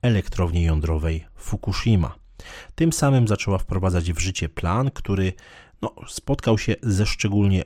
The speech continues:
ostrą krytyką ze strony Chińskiej Republiki Ludowej. Plan ten, zatwierdzony dwa lata temu przez japoński rząd, został okrzyknięty kluczowym krokiem w celu likwidacji elektrowni.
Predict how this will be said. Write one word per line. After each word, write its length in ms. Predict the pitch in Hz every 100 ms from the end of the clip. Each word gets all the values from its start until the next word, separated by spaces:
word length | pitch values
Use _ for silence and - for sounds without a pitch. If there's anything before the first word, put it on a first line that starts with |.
| -
ostrą 400 | 98 - 87 90
krytyką 580 | - 104 104 92 90
ze 140 | 87 98
strony 340 | - 90 90
Chińskiej 420 | 85 95 87 -
Republiki 640 | 85 85 85 87 - 92 87 - -
Ludowej. 760 | 92 101 107 98 71 - _ _ - - - - - 92
Plan 300 | - 101 139
ten, 180 | 139 117
zatwierdzony 600 | 98 95 98 87 92 87
dwa 140 | 82
lata 260 | 92 95 90
temu 300 | - 92 113
przez 200 | - 87
japoński 500 | 87 90 90 - 85
rząd, 360 | 80 87 147 - - - - -
został 480 | - 95 113 - 92
okrzyknięty 800 | 95 - 92 95 101 123 117 104 - _
kluczowym 640 | - 107 95 123 123 117
krokiem 560 | 92 - 107 - 101 85
w 80 | -
celu 320 | - 85 90 -
likwidacji 800 | 104 101 113 - 90 85 - 73
elektrowni. 720 | 82 87 - 113 107 85 -